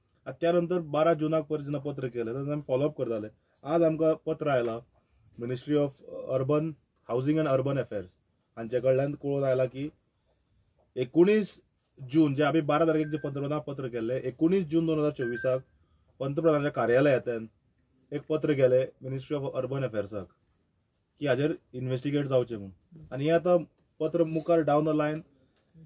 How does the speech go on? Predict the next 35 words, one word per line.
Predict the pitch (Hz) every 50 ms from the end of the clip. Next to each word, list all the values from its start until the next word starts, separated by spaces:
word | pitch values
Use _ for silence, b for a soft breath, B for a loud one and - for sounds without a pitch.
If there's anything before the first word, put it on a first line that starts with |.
| - -
सकयल | - 143 - 143 151 156
आयलां | 156 156 147 135 131
आनी | 131 135 147 156 165 165 165 - - _ _ _ _ _ _ _ _ _ _ _ _ -
Ministry | 139 147 151 139 - 180
of | 180 175 170 160
Home | 165 160 160
Affairs, | 147 - 131 120 107 95
सॉरी, | - - - 147 139 127
Ministry | 117 131 135 135 147 160 165
of | 160 160 156 - _ _ _ _ _ _ _ -
Urban | 127 135 147 170 165
Affairs | 151 139 123 127 120 110 - - 117
आनी | 127 139
Housing, | 131 117 117 120 120 131 127 110 92 - _ _ _ _ _ _ _ _ _ - 123
Government | 135 139 156 156 160 147
of | 147
India | 131 127 123 123 127 135 - - - - - - _ _ - - - - - -
हाणें | 131 135 147 156 170 185 202 180 -
एक | 160 165 160 _ -
पत्र | 180 175 - 180 170
केलां | 151 151 135 131 131 131 127 - _ _ _ _ - 123
under | 131 147 139 143
secretary | 127 113 120 113 131 131 135
Government | 123 127 123 139 139 139
of | 147 151 151 156 - - - - - - - _ _ _ _ _ _
यू | 135 139 160 165
D, | 156 143 117 107 _ _ _ 131
Government | 127 131 139 143 151 143
of | 135
गोवाक, | 127 139 131 123 113 104 - - _ -
Secretary | 135 123 120 135 131 143 156 160 160 - - -
यू | 127 135 135
डी, | 135 127 113 - _ - - - _ _ _ _ _ _ _ _ _ _ _ -
गोंय | 123 143 143 139
गव्हर्मेंटाक | 127 123 120 123 127 120 135